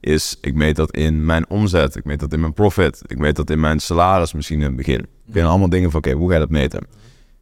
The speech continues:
Nog belangrijk, nu ga je het helder maken. Dus we weten wat je wilt. We weten hoe het, hoe je het gaat meten. En hoe je het gaat meten is nog geen target. Het is nog geen doel. Het is gewoon puur hoe. Vervolgens dan ga je jezelf de vraag stellen van, "Oké, waar wil ik dat het staat op een bepaalde datum?" Dus bijvoorbeeld op één januari tweeduizend vierentwintig.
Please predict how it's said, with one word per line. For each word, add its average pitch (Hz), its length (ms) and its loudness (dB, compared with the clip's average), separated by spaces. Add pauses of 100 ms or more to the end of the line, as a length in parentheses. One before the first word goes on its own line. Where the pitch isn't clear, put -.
(260)
Nog 82 120 -4
belangrijk, 85 300 2
nu 85 60 2
ga 85 60 2
je 85 60 2
het 76 100 -4
helder 80 200 2
maken. 62 320 -4
Dus - 240 -8
we 73 140 -4
weten 85 240 2
wat 80 100 -4
je 82 80 -4
wilt. 98 340 -2
We 78 60 -6
weten 82 220 0
hoe 85 80 2
het, - 240 -4
hoe 101 140 2
je 110 60 2
het 92 120 -4
gaat 82 160 0
meten. 87 480 0
En - 100 -4
hoe 82 80 2
je 98 60 4
het 101 80 -2
gaat 101 100 0
meten 90 160 2
is - 60 -8
nog 85 120 -4
geen 90 180 0
target. 101 400 2
Het - 60 -16
is 78 100 -10
nog 82 120 -4
geen 85 200 0
doel. 80 120 0
Het 113 80 2
is 117 80 -4
gewoon 78 140 -4
puur 78 220 0
hoe. 101 240 0 (580)
Vervolgens 98 420 2
dan 92 100 0
ga 90 60 2
je 87 60 4
jezelf 85 240 0
de 78 100 -6
vraag 85 260 2
stellen 73 220 -6
van, 73 80 -8
"Oké, 73 280 -4 (120)
waar 92 280 2
wil 90 100 0
ik 85 120 0
dat 76 120 -2
het 71 100 -8
staat 82 500 0
op - 180 -6
een 85 80 -2
bepaalde 73 460 0
datum?" 80 360 2
Dus - 200 -18
bijvoorbeeld - 360 -8
op - 80 -20
één 82 140 2
januari 87 400 4
tweeduizend 85 380 -2
vierentwintig. 87 640 2